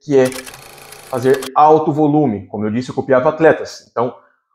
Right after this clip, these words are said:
os atletas que eu copiava, eu gostava muito da era do Arnold, é,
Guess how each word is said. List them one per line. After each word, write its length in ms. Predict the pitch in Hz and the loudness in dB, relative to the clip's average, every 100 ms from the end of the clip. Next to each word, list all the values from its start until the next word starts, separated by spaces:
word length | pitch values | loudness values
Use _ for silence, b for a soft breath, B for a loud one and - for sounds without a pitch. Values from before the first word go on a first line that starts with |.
| - | -10
os 80 | 113 | -4
atletas 400 | 117 147 139 - | 0 2 2 2
que 80 | 147 | -2
eu 40 | |
copiava, 560 | 131 - - 120 151 104 | -2 0 2 4 2 0
eu 60 | |
gostava 240 | 107 110 123 | -2 0 -2
muito 140 | 135 | -2
da 120 | 131 123 | 0 2
era 180 | 123 | 2
do 180 | 123 113 | 0 0
Arnold, 800 | 107 135 135 120 113 101 104 98 - | 2 4 4 2 -2 -8 -16 -16 -12
é, 560 | 104 101 98 98 95 | -10 -8 -8 -8 -12